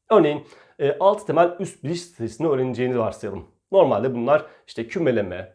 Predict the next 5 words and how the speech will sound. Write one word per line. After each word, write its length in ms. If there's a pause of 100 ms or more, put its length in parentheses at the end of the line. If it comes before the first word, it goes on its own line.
(120)
ön 220
düzenleyicilerden 840
faydalanma, 720 (280)
görselleştirme, 1080
kıyaslama, 760